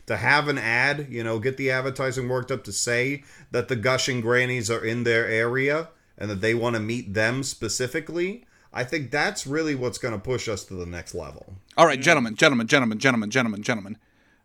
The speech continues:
Speaker 2: We got a lightning round right now. We've got a money, a guaranteed money-making product here,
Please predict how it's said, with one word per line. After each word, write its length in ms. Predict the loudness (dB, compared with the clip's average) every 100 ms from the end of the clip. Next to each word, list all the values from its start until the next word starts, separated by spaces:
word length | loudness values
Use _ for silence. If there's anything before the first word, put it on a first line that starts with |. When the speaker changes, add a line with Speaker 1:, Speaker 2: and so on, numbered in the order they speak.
| _ _ _ -2
Speaker 2:
We 80 | 6
got 140 | 8
a 20 |
lightning 340 | 10 8 6 0
round 220 | 0 -2
right 160 | -4 -4
now. 180 | -6
We've 160 | -2 4
got 200 | 8 8
a 40 |
money, 600 | 8 8 8 8 6 2 -2
a 100 | 0
guaranteed 920 | 2 6 8 8 4 4 6 6 2 -4
money-making 800 | 2 4 4 4 2 2 0 0
product 400 | 0 0 -4 -10
here, 240 | -14 -14